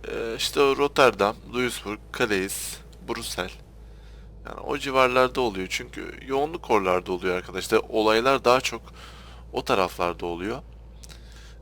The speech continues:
E, o yüzden biz de daha çok oraya önem veriyoruz.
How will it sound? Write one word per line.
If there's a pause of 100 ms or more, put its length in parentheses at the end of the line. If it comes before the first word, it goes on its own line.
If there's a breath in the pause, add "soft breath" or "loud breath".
(140)
E,
o
yüzden
biz
de (540 loud breath)
daha
çok (340)
oraya
önem
veriyoruz.